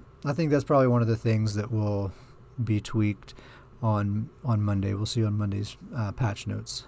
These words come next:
Uh, uh, there has, there is confirmation that some tweaks are indeed going to be made. I don't think that's a surprise to anyone. Um, so we will, we will indeed see some changes.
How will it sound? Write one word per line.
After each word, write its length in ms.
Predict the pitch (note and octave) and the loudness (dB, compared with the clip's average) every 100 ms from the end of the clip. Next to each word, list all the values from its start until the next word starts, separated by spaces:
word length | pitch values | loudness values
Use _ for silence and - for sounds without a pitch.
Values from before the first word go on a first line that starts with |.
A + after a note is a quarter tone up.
| - | -6
Uh, 260 | A2 G#2 G2+ - - - - - - - - - | -4 -4 -6 -14 -20 -20 -20 -20 -20 -20 -20 -12
uh, 240 | - A#2 A2 | -4 -2 0
there 200 | A2+ C#3 | 4 6
has, 300 | C#3+ C#3+ B2 | 8 6 6
there 160 | D3 | 8
is 360 | D3 C3 - - - - - - - - - - - - | 8 8 2 -2 -10 -20 -20 -20 -20 -20 -20 -20 -20 -2
confirmation 1000 | D#3 C#3+ B2 B2+ A#2+ A#2 - A2+ G#2+ G2+ - | 4 4 6 6 8 6 4 2 2 -2 -2
that 200 | A2 - | -2 0
some 220 | C3+ A#2+ | 2 2
tweaks 340 | - A#2 A2+ | 2 0 0
are 280 | - A2+ G#2+ | -2 0 2
indeed 360 | G#2+ G#2 G#2+ A2 | 0 0 -2 -2
going 180 | G#2 | -2
to 80 | G#2 | -2
be 120 | G#2 | -2
made. 280 | G2+ G2 G2 | -2 -2 -2
I 80 | G#2 | -2
don't 120 | G#2 | -2
think 160 | A2 F#2+ | -4 -6
that's 180 | - G#2 | -6 -6
a 40 | |
surprise 480 | - - G#2+ F#2+ G2 | -6 -4 -2 -2 -4
to 120 | A#2 | -6
anyone. 460 | B2 G#2 G2+ G2+ G2+ - - - - - - - - | -4 -4 -4 -4 -6 -10 -20 -20 -20 -20 -20 -20 -6
Um, 460 | A#2+ G2+ G2+ G2 A2+ - - - - - | -2 0 -2 -6 -10 -18 -20 -20 -20 -6
so 160 | B2+ | 2
we 80 | A2+ | 4
will, 220 | C3+ D#3 | 8 8
we 260 | C3+ C3 F3+ | 6 8 10
will 220 | E3 E3+ | 12 10
indeed 260 | D3+ B2 A#2+ | 10 8 6
see 120 | A#2+ | 4
some 180 | G#2 G2 | 0 -2
changes. 400 | - - - | -4 -8 -12